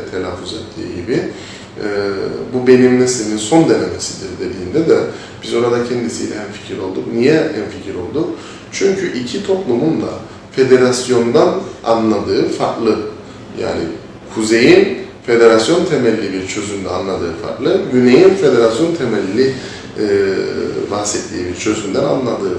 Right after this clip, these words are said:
farklı. Bu bağlamda iki toplumun da aynı, aynı seviyede, aynı görüşme parametreleriyle, aynı şekilde, aynı yöntemle bir sonuca varamayacağını defalarca dile getirdik. Bundan sonra yapılacak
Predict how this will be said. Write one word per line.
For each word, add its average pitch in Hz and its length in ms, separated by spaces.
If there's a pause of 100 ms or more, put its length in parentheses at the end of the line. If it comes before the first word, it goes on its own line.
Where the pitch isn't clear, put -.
farklı. - 320 (380)
Bu 160 100
bağlamda 175 680 (280)
iki - 280
toplumun 139 560
da - 180 (360)
aynı, 180 260 (200)
aynı 156 400
seviyede, 107 800
aynı 139 320
görüşme 139 480
parametreleriyle, 110 840
aynı 165 260
şekilde, 113 420
aynı 165 260
yöntemle 131 600
bir 156 80
sonuca 131 440
varamayacağını 127 760 (440)
defalarca 151 580
dile 117 140
getirdik. - 480 (360)
Bundan 156 260
sonra - 280
yapılacak 110 640